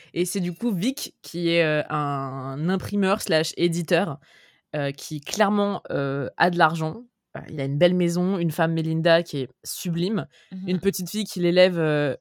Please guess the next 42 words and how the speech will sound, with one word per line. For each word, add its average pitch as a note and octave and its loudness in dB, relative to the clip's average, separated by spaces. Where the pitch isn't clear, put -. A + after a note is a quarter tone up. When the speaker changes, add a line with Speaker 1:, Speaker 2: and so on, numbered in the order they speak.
Speaker 1:
on D#3 -6
sent F3+ -4
qu'il E3+ -8
l'élève D#3+ 2
avec C#3+ -2
énormément F3+ 2
de E3+ -2
tendresse, F3 -4
qu'il E3 -10
la D3+ -2
voit D3 -2
Speaker 2:
Mhm. G#3 -6
Speaker 1:
comme, D3+ -4
euh, C#3+ -4
comme E3 -2
une D#3 0
femme, F#3 0
euh, D#3 2
complètement F3+ -2
accomplie F#3 0
à D#3+ 0
son D#3+ -6
âge, F#3 0
alors C#3 -6
qu'elle D3 -4
doit D3+ -2
avoir C#3+ -2
quoi, D3 -4
douze D3+ -4
ans G3 -2
maximum ? F3+ -6
Euh, - -14
Speaker 2:
Trixie ? E4+ -8
Speaker 1:
ouais, D#3+ 0
Trixie, - -10
je - -6
crois, E3+ -8
elle D3+ -4
a D3 0
douze F3+ -4
ans, C#4 -6
non ? A#3 -8